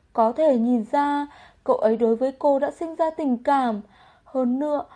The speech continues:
không chỉ là đơn thuần ỷ lại. Bà không dám nghĩ, nếu như nhị thiếu gia biết thân phận của thiếu phu nhân. Uất Loạn Tâm nhanh chóng chạy đến văn phòng luật sư. Lương Cảnh Đường đã chuẩn bị xong tất cả hồ sơ.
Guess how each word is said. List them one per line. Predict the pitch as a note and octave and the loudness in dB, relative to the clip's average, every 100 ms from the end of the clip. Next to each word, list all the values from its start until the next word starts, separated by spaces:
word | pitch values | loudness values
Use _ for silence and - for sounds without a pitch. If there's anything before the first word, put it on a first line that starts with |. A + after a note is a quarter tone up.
| _ | _
không | _ D4 C#4 C4+ | _ -6 -4 -4
chỉ | C#4+ | -4
là | A#3 A3+ | 0 0
đơn | B3+ D4+ D#4 | 2 0 0
thuần | D4+ A#3+ | -2 -2
ỷ | C4 B3 | -2 -2
lại. | G#3+ A#3+ B3 A#3+ - _ - - _ - | 0 0 0 -4 -8 _ -20 -20 _ -6
Bà | B3 A#3 G3+ | -4 -2 -2
không | B3+ B3 A#3+ | -2 -2 -2
dám | A#3+ A3+ C4 | -2 -2 -4
nghĩ, | D#4 D4+ - - - _ - | -6 -8 -12 -20 -20 _ -2
nếu | B3+ | -2
như | D4 E4+ | -2 -6
nhị | E4 C#4 | -8 -6
thiếu | C4 B3+ | -4 -2
gia | B3+ C#4+ | -2 -4
biết | C#4+ F#4 - | -4 -8 -4
thân | E4 D#4+ | -6 -4
phận | - C4 - | -2 -2 -2
của | C#4+ | -4
thiếu | A#3+ A#3 A#3 | 0 0 0
phu | D4 D4 | -4 -4
nhân. | D4 D4 D4 D4 D4 D4 _ _ _ _ _ _ _ _ _ _ _ _ _ _ _ _ _ _ _ | -2 -2 -2 -4 -6 -10 _ _ _ _ _ _ _ _ _ _ _ _ _ _ _ _ _ _ _
Uất | B3+ C4 | -4 -2
Loạn | C4+ C4+ - | -2 -4 -4
Tâm | C#4+ C#4+ | -4 -2
nhanh | D4+ D4+ D4 | -4 -6 -4
chóng | C4+ B3+ | -4 -2
chạy | D#4+ C#4 | -4 -4
đến | B3 C4 | -4 -4
văn | D#4+ D#4+ | -6 -4
phòng | E4 C#4+ A#3 | -4 -2 -2
luật | A#3 | -2
sư. | A#3 - D4+ C#4+ C#4+ D4 - - - _ | -6 -10 -6 -4 -6 -10 -18 -20 -20 _
Lương | B3+ C4 B3+ | -2 -2 0
Cảnh | C#4 A3 | -4 -2
Đường | A3 A3+ | 2 2
đã | G#3+ - | 0 -4
chuẩn | D4+ B3+ | -4 -2
bị | G#3+ - | -4 -6
xong | - C#4+ C#4+ | -8 -8 -6
tất | F#4+ - | -8 -6
cả | F4 | -6
hồ | B3+ B3 A#3+ | -4 -2 -2
sơ. | A3+ - D4+ D4 | -2 -4 -4 -2